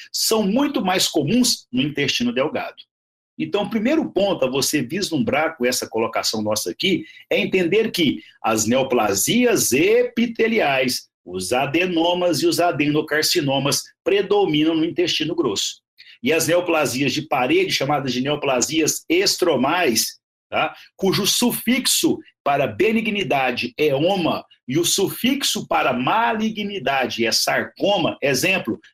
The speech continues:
leiomiosarcoma, neoplasia maligna de músculo liso, hemangiosarcoma, neoplasia maligna de vaso, tá? Que mais? Lipossarcoma, neoplasia maligna de tecido adiposo,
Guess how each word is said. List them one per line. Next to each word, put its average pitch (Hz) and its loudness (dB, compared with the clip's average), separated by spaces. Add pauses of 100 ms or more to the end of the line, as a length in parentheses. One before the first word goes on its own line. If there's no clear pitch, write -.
leiomiosarcoma, 160 2
neoplasia 107 -2
maligna 165 -2
de 120 -4
músculo 110 -4
liso, 156 0 (400)
hemangiosarcoma, 175 2 (220)
neoplasia 143 0
maligna 151 0
de 127 -2
vaso, 127 0 (280)
tá? 160 -2 (240)
Que 160 0
mais? 165 0 (260)
Lipossarcoma, 170 0
neoplasia 135 0
maligna 151 -2
de 120 -6
tecido 135 -2
adiposo, 143 0